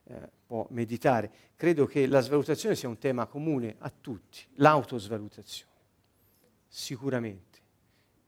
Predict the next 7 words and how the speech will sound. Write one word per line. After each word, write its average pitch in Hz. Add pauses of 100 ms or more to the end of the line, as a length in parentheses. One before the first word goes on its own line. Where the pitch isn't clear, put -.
(2250)
Ancora, 277
<clears throat> -
il -
caso 233
Adamo 233
è 185
questo, 147